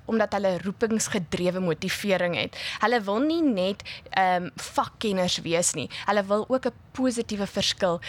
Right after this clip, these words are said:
in leerders se lewens maak en so doen hulle dit om waardes oor te dra. Hulle vervul ook dan hulle opvoedingstaak om seker te maak dat hulle leiers vir die toekoms ontwikkel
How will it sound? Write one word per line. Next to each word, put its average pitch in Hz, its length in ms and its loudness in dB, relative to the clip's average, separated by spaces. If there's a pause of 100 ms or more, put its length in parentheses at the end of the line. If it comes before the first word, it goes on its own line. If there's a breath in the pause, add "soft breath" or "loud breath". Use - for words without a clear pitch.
(160 loud breath)
in 185 260 2
leerders 190 400 2
se 202 100 -2
lewens 226 500 0
maak 175 560 -2
en 233 160 4
so 294 320 4 (120)
doen 220 200 2
hulle 202 300 4
dit 190 280 2 (160)
om 202 280 2
waardes 196 480 0
oor 170 180 -2
te 170 120 -2
dra. 156 240 0 (300 loud breath)
Hulle 233 180 4
vervul 269 540 0
ook 269 180 -2
dan 202 360 0
hulle 196 560 2
opvoedingstaak - 1200 0
om 226 140 2
seker 277 420 2
te 247 100 0
maak 202 280 2 (320 loud breath)
dat 202 320 4
hulle 196 500 2 (260)
leiers 190 460 2
vir 240 100 -6
die 220 160 -4
toekoms 311 520 -2
ontwikkel 262 540 2